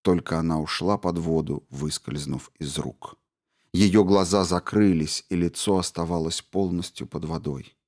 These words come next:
Энни ахнула, удерживая ребёнка, и беззвучно кричала,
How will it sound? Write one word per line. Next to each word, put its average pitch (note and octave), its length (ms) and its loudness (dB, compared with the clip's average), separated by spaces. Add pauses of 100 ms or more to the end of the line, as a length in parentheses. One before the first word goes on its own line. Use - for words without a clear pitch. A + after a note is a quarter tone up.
(720)
Энни G2 560 6
ахнула, F#2+ 760 4 (320)
удерживая F#2 800 4
ребёнка, F#2 720 4 (360)
и A2 80 6
беззвучно C3 800 6
кричала, G#2+ 840 2